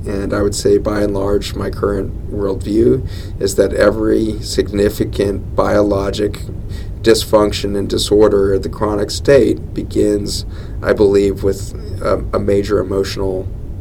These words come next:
trauma. And those emotional traumas screw up the electromagnetic field, uh, in and around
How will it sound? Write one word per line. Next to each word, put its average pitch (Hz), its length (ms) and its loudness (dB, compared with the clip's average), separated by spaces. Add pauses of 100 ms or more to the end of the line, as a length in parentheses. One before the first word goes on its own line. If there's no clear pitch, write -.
(440)
trauma. - 540 -2 (500)
And 98 240 -2
those 101 220 4
emotional 107 440 4
traumas 98 420 -2
screw 120 720 2 (100)
up 98 140 -2 (320)
the 98 300 0
electromagnetic 104 840 2
field, 95 580 -2 (540)
uh, 95 240 -2 (260)
in 110 160 2
and 104 140 4
around 98 500 0